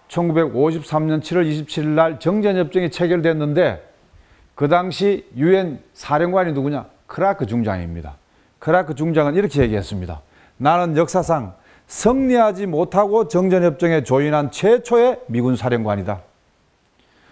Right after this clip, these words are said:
전쟁 삼 년간 해가지고 미군이 삼만 육천여 명이 죽고 십만여 명이 부상당했습니다. 미국이 결코 이긴 전쟁이 아니죠.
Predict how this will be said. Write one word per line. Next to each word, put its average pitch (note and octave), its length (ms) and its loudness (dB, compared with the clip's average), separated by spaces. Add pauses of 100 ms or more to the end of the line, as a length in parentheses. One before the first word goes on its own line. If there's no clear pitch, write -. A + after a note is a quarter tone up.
(260)
전쟁 G#3+ 360 2
삼 A3 300 0
년간 B3 360 2
해가지고 C3 460 0
미군이 D3 540 0 (160)
삼만 B3 600 -2
육천여 A3+ 460 0
명이 D#3+ 220 2
죽고 G#2 460 -6 (260)
십만여 C4 640 2
명이 E3 220 0
부상당했습니다. G2+ 960 -4 (960)
미국이 E3 380 0
결코 E3 480 -4
이긴 A#3+ 240 2
전쟁이 D#3+ 340 0
아니죠. B2 500 -2